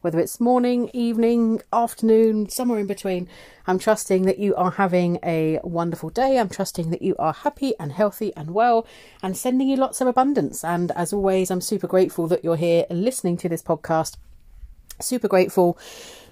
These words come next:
that you care about what I have to say, <laughs> basically. So today we're talking about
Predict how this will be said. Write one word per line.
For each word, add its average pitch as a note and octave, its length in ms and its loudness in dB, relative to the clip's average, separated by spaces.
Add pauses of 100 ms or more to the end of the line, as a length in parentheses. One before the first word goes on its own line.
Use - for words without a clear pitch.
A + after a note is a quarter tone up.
that A#3+ 200 -2
you C4 400 4
care A3+ 340 0
about B3+ 240 2
what B3 120 -2
I C4 60 4
have C4 200 -4
to A#3+ 80 -6
say, B3+ 340 0 (540)
<laughs> - 560 -4
basically. G#3+ 680 4 (280)
So C4 160 6
today C4 380 6
we're A3 140 8
talking B3+ 440 2
about G3 360 2